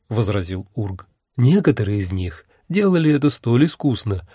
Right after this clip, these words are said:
что им удавалось провести даже самого Шапитука. Варабайба, например, до сих пор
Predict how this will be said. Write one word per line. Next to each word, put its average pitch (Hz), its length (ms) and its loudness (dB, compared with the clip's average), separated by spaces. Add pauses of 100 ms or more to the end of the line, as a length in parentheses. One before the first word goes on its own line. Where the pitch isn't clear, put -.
(180)
что - 200 -4
им 110 200 2
удавалось 113 520 2
провести 110 540 -2
даже 107 340 0
самого 104 440 -2
Шапитука. 117 840 -2 (280)
Варабайба, 107 760 4
например, 104 600 0
до 120 100 2
сих 120 220 -4
пор 190 300 6